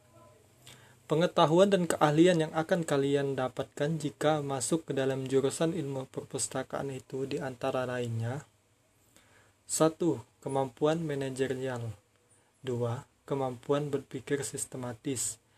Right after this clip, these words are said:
Tiga, kemampuan melakukan analisis. Empat, kemampuan problem solving.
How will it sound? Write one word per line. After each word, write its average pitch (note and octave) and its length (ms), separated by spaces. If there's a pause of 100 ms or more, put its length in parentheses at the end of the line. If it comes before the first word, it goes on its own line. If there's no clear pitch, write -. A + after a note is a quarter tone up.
(220)
Tiga, D3+ 320
kemampuan C#3+ 560
melakukan C3+ 640
analisis. B2+ 880 (560)
Empat, E3 400
kemampuan C#3+ 640
problem C3+ 640
solving. C3+ 560